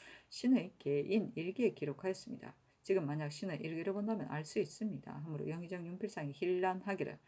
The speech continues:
"그 고론이라는 뜻은 무슨, 어떤 것인가?" 하니 허황이 말하기를, "신등이 고론이라고 하는 것은 이적이 처음에 상소로 인하여 선정관에 제수되었으므로 이번에도 단독 상소한 것이라고 한 것입니다." 하였다.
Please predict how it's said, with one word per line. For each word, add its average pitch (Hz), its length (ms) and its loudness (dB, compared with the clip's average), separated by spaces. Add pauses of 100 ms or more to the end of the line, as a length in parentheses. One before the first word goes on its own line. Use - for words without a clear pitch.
(160)
"그 226 180 6
고론이라는 185 840 2
뜻은 196 440 0
무슨, 170 440 0
어떤 170 360 2
것인가?" 143 480 -4 (260)
하니 147 200 0
허황이 143 560 -2
말하기를, 165 400 -2 (320)
"신등이 247 440 4
고론이라고 147 640 0
하는 226 140 4
것은 185 340 -2
이적이 202 300 4
처음에 196 320 -2
상소로 156 1040 2
인하여 160 340 -4
선정관에 165 640 -2
제수되었으므로 147 960 -2 (320)
이번에도 185 400 2
단독 180 400 -2
상소한 135 480 -6
것이라고 196 400 -2
한 196 360 2
것입니다." 139 560 -6
하였다. 139 440 -12